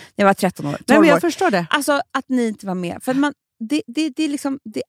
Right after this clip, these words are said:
Speaker 1: är så viktigt.
Speaker 2: Ja, men jag tänker det också. Jag tänker också så här, just när man är uppvuxen i en, en stor familj med många syskon, så är det just det här att hela tricket väl som förälder är ju att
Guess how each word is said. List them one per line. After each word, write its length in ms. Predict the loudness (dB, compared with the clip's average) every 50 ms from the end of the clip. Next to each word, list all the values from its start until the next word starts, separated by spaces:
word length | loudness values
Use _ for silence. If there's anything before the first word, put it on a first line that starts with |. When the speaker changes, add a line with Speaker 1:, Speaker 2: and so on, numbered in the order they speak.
| -4 -2
Speaker 1:
är 320 | -2 0 0 0 -2 -4 -8
så 600 | -12 -12 -12 -8 -4 -4 -2 -2 -2 -2 -4 -4 -6
viktigt. 440 | -10 -12 -12 -14 -18 -18 _ -20 -20 _ _ _ _ _ _ _
Speaker 2:
Ja, 140 | -2 0 2
men 80 | 2 2
jag 100 | 0 0
tänker 320 | 0 0 0 0 -2 -2
det 100 | 0 0
också. 180 | -2 -2 -2 -2
Jag 120 | -4 -2
tänker 320 | -2 -2 -4 -2 -2 -2 -4
också 200 | -4 -4 -8 -6
så 100 | -4 -2
här, 80 | -2
just 220 | -2 -2 -4 -4 -4
när 80 | -4
man 160 | -2 -2 -2
är 40 | -2 -4
uppvuxen 680 | -8 -10 _ -10 -6 -6 -6 -8 -8 -8 -8 -6 -6 -6 -6
i 320 | -4 -4 -4 -4 -4 -6 -6
en, 340 | -6 -4 -4 -2 -2 -2 -4 -6 _ _ _ _ _ -6
en 100 | -4 -4
stor 260 | -2 0 2 2 2 2
familj 340 | 0 0 0 0 0 0
med 120 | 0 0 2
många 280 | 2 2 2 0 -2
syskon, 560 | -4 -4 -6 -6 -6 -2 -2 0 0 0 -2 -6
så 140 | -2 0
är 120 | 0 2 2
det 60 | 0
just 280 | 0 0 -2 -2 -2 -4
det 60 | -4
här 120 | -2 -2
att 180 | -2 -4 -6 -8 _ _ _ _ _ -20 -20 _ -14
hela 580 | -8 -4 -2 0 0 0 0 0 0 0 -2 -4 _ _ _ _ _ _ _ _ _ _ _ -8
tricket 500 | -4 -4 -4 -4 _ _ -8 -6 -4 -2
väl 140 | -2 -2 -2
som 160 | -4 -6 -6
förälder 480 | -4 -2 0 0 0 2 0 0 -2 -2 -2
är 240 | -4 -2 -2 0 0
ju 200 | -2 -2 -4 -4 -4
att 220 | -6 -8 -8 -10